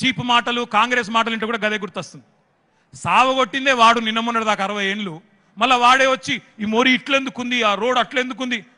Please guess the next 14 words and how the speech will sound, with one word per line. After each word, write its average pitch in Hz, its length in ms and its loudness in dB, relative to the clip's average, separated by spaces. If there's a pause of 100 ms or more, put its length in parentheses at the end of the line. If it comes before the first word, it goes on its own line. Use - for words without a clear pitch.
(100)
మరి 214 160 -6
నువ్వేం 240 300 -4
చేసినావు 240 280 -2
అరవై 233 200 0
ఏండ్లు? 240 240 -4 (520)
గుర్రి 233 200 2
గుడ్డ, 226 200 -2 (360)
గుడ్డి 196 360 -4
గుర్రాల 233 280 2
పనులు 214 240 -2
తోమినవా? 190 400 -4 (600)
ఆనాడు 233 360 6
అధికారంలో 277 540 4
ఉన్నప్పుడు 277 460 0